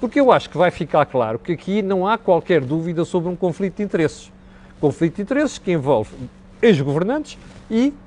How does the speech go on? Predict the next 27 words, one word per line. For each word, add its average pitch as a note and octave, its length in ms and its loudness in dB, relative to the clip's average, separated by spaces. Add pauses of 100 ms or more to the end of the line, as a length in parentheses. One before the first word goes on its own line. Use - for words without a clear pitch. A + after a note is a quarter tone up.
(140)
o A#3 140 2
cargo C#3 340 4
atual E3 460 2 (160)
de, G#3 360 2 (380)
do F3 160 -2
governante. A3+ 400 0 (280)
Portanto, C#3+ 280 2 (240)
espero A#3 340 2
que A3 120 -4
isto - 160 -4
seja D3+ 280 0 (140)
devidamente F3+ 760 0
escalpelizado C#3 520 -2
pela C3+ 140 -4
sociedade A#2+ 260 -4
portuguesa, B3+ 460 -2 (340)
que A3+ 80 2
é G#3 40 6
p-, - 140 -6 (280)
só B3+ 220 2
com A3+ 160 -2
esta G#3 200 2
censura F#3+ 380 0
social, - 380 -4
como C#3 180 -6
já C#3+ 140 0
percebemos, E3+ 480 -10